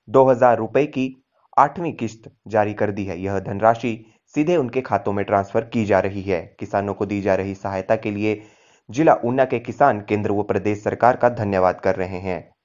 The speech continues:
योजना के लाभार्थी एवं कोटला कला निवासी रवि सेठ ने बताया कि प्रधानमंत्री किसान सम्मान निधि योजना के अंतर्गत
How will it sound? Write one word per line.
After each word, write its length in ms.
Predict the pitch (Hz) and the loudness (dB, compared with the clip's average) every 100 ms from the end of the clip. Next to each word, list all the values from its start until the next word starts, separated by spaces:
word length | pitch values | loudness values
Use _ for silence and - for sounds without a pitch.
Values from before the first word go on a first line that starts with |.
| _ | _
योजना 300 | 101 101 104 | -6 -4 -4
के 120 | 98 101 | -4 0
लाभार्थी 560 | 95 92 101 101 107 - | 2 4 2 2 -4 0
एवं 280 | 101 104 98 - - _ _ - | 0 -2 -6 -18 -20 _ _ 2
कोटला 320 | 147 156 139 | 2 4 0
कला 280 | - 113 113 | 2 0 0
निवासी 440 | 101 110 123 107 | 2 0 0 -2
रवि 180 | 101 101 | -2 -2
सेठ 300 | 104 98 - | -4 -6 -4
ने 60 | |
बताया 340 | 98 95 101 120 | -2 0 0 -2
कि 120 | 120 | -2
प्रधानमंत्री 640 | 113 101 101 101 95 107 | -2 0 0 -2 -6 -10
किसान 420 | 101 107 120 113 | -8 -4 2 0
सम्मान 380 | 95 101 98 98 | 0 -4 0 -2
निधि 240 | 98 98 101 | -2 -4 -2
योजना 300 | 98 101 95 | -2 -4 -4
के 120 | 101 | -2
अंतर्गत 640 | 98 101 101 107 107 90 | -4 -2 0 0 0 -8